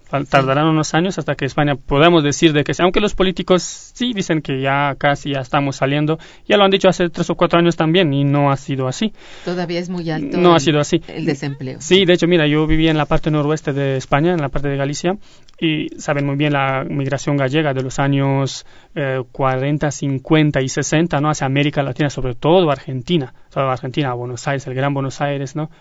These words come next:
Speaker 1: Con, ¿no? Y incluso hay muchísimos gallegos que ya se han quedado, otros han retornado,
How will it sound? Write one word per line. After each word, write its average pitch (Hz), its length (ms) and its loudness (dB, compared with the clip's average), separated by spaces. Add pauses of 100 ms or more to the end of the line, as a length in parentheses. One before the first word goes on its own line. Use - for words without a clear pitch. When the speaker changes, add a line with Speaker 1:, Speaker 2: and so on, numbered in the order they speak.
(140)
Speaker 1:
Con, 135 640 -4
¿no? 139 240 -6
Y 147 240 -6
incluso 143 400 -2
hay 170 100 4
muchísimos 143 460 -2
gallegos 143 320 -4
que - 80 -6
ya 139 180 -2
se 147 120 -6
han 135 100 -6
quedado, 147 280 -2
otros 151 280 -4
han 151 140 -2
retornado, 139 580 -4